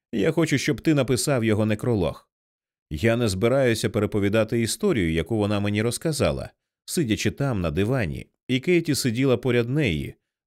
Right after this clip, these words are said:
тримаючи її за одну руку і вкладаючи серветку за серветкою в другу.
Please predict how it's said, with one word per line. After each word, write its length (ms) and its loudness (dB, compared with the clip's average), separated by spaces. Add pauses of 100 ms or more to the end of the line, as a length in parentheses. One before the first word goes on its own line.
тримаючи 580 2
її 400 0
за 260 0
одну 440 -2
руку 480 -2
і 160 0
вкладаючи 640 -2
серветку 640 -2
за 100 0
серветкою 640 -2
в 80 -4
другу. 440 -4